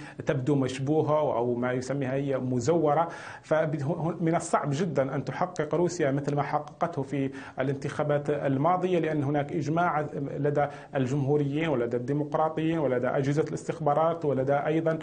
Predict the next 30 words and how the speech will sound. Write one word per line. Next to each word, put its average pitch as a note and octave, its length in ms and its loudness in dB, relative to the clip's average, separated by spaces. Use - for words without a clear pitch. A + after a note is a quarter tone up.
الرأي D3+ 240 0
العام D3+ 300 2
الأمريكي D#3+ 360 0
بأن C#3+ 240 0
روسيا D3+ 300 0
فعلًا D3 260 -2
تحاول D#3+ 520 0
أن C#3+ 100 -2
تتدخل D3 500 -2
في D3+ 120 -2
هذه D3 160 2
الانتخابات، D3+ 600 0
وبالتالي D#3 420 0
يجب E3+ 260 0
أن C#3+ 100 0
نضع C#3 240 2
لها C#3 180 2
حدًا، D3+ 360 0
ويجب D3 300 2
أن E3+ 140 -2
ننتبه F3+ 320 2
لكل C#3+ 300 -2
ما C#3+ 160 0
ينشر D#3+ 380 -2
في D3+ 120 -2
وسائل D3+ 340 2
الإعلام، C#3+ 320 0
خاصة D#3 520 -2
وسائل C#3+ 420 -2
الإعلام، C#3 380 0